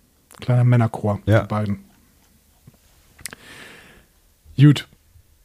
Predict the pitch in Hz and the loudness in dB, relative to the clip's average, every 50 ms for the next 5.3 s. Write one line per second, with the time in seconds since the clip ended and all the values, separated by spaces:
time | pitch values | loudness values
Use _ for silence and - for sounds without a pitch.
0 | _ _ _ - - - _ _ - 143 131 123 - 156 180 180 - - 165 135 | _ _ _ -20 -20 -20 _ _ -6 -4 -2 2 4 4 4 4 2 0 -2 -2
1 | - 139 127 127 127 135 151 175 196 165 131 139 135 147 160 147 - 165 165 127 | 0 0 2 2 4 4 4 4 4 2 2 4 4 4 4 2 0 -4 -6 -2
2 | 123 143 143 - - - - 135 - - - 180 190 156 - - 120 117 107 104 | -2 -2 -2 -2 -4 -2 -2 -2 0 2 4 4 4 4 4 2 0 0 0 0
3 | 120 127 156 175 147 - 127 131 - - 135 - - - 127 123 - - 120 123 | 0 2 2 2 2 2 2 2 2 0 -2 -2 -2 -4 -4 -4 -2 0 0 0
4 | 127 120 110 113 117 123 147 160 151 147 147 147 - 135 131 - - 117 117 127 | 0 0 -2 0 0 4 4 6 6 6 6 4 4 2 0 0 0 0 0 0
5 | 120 - 175 202 196 | 2 2 0 0 0